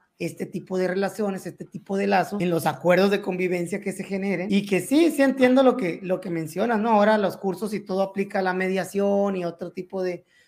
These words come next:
de cuestiones, que tú que tomaste el, el diplomado, sabrás que no siempre puede haber una mediación, tiene, a, a haber cu-, cuestiones que tienen que, que ser vistas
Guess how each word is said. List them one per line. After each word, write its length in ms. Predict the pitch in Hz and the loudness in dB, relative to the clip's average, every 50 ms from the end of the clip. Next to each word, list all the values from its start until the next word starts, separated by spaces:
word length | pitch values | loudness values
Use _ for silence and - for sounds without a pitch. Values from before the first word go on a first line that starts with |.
| _ _ | _ _
de 180 | - 190 196 196 | -4 -4 -2 0
cuestiones, 600 | 226 208 214 - 233 220 208 202 208 202 - - _ | 0 -2 0 2 2 2 2 2 0 -2 -4 -8 _
que 100 | - 208 | -2 -2
tú 160 | 202 208 240 220 | 0 0 2 4
que 120 | - 277 | 6 6
tomaste 400 | 277 247 226 214 220 220 220 269 | 6 4 4 4 4 4 4 4
el, 160 | 240 226 254 - | 2 2 0 -2
el 140 | 220 208 196 | -2 -2 -2
diplomado, 680 | 196 220 220 247 247 226 220 208 196 208 220 214 - - _ _ | -2 -2 0 0 2 4 4 2 2 2 -2 -4 -8 -14 _ _
sabrás 500 | - - 208 180 175 208 233 214 226 - - _ _ _ _ _ | -4 0 2 4 4 4 4 2 0 -8 -18 _ _ _ _ _
que 160 | - 226 233 | 4 6 6
no 220 | 220 202 208 254 254 | 6 8 8 6 6
siempre 460 | 254 - 240 214 208 214 214 254 269 | 4 4 4 4 4 4 4 2 2
puede 340 | 269 277 190 170 170 175 180 | 2 2 0 2 2 4 2
haber 220 | 175 156 151 143 | 2 0 0 -2
una 160 | 151 156 156 | -4 -4 -4
mediación, 680 | 156 156 165 165 170 170 151 - 285 330 302 226 180 - _ | -4 -4 -4 -4 -4 -4 -4 -2 -2 -2 -2 -4 -6 -8 _
tiene, 340 | - 170 175 214 262 269 220 | -4 -4 -2 0 0 0 0
a, 80 | 170 | -2
a 160 | 160 156 147 | -2 -2 -2
haber 240 | 151 180 240 254 247 - - | 0 2 2 2 0 -2 -4
cu-, 260 | - 247 247 233 - | -2 -2 -2 0 2
cuestiones 680 | - 254 247 254 262 - 262 240 202 185 202 196 202 - _ _ _ _ _ | 2 2 2 2 2 0 2 2 2 0 -4 -6 -10 -14 _ _ _ _ _
que 120 | - 190 180 | -6 -6 -6
tienen 360 | - 160 156 170 214 226 220 | -4 -4 -4 -2 -2 -4 -4
que, 360 | - 214 208 196 196 190 185 _ _ _ _ _ _ _ - | -4 -2 -2 -2 -2 -4 -8 _ _ _ _ _ _ _ -4
que 120 | - 190 | -4 -2
ser 360 | 190 214 208 202 208 202 208 - | 0 2 2 2 2 0 -2 0
vistas 580 | 190 208 196 202 - - 226 220 214 220 - | 0 0 0 0 -2 -2 -2 -2 -2 -4 -10